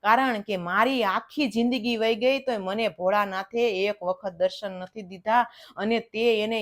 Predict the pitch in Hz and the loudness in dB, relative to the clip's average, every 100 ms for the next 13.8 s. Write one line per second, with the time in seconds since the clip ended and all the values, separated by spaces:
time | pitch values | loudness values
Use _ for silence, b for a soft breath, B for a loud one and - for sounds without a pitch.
0 | 185 208 262 254 226 240 240 240 226 214 | 0 4 4 2 0 0 -2 -2 -4 -2
1 | 220 226 226 220 254 240 233 226 226 226 | -4 -4 -6 -6 -2 -2 -2 -4 -2 -2
2 | 220 226 208 214 226 196 190 - 247 240 | 0 -2 -2 0 0 0 -4 -4 -6 -6
3 | 214 - b - 220 254 247 254 233 233 | -8 -16 b -4 -2 0 0 4 4 2
4 | 208 240 247 254 269 269 B - 226 170 | 4 4 4 0 -2 -4 B -4 -2 -2
5 | 190 233 240 240 240 208 220 208 175 - | -2 -2 -2 -6 -8 -2 -2 -2 -6 -8
6 | 208 170 202 214 - 226 220 233 226 _ | -10 -6 -6 -4 -2 -2 -4 -6 -10 _
7 | - 202 180 202 175 180 165 - 208 196 | -16 -6 -4 -4 -6 -10 -12 -8 -8 -6
8 | - 185 - 202 180 202 214 240 226 196 | -8 -10 -12 -14 -8 -4 -2 -2 -4 -6
9 | 165 170 - 165 160 156 143 147 156 156 | -8 -10 -12 -10 -8 -8 -8 -10 -10 -10
10 | 143 139 156 185 175 160 175 175 165 156 | -12 -14 -12 -10 -8 -8 -8 -10 -14 -12
11 | 170 170 165 147 151 170 151 147 208 202 | -10 -10 -10 -10 -12 -12 -12 -12 -10 -10
12 | 214 202 190 180 - 170 170 - 156 175 | -10 -14 -12 -16 -12 -14 -12 -12 -8 -8
13 | 170 170 175 175 170 185 214 | -8 -10 -10 -6 -6 -6 -6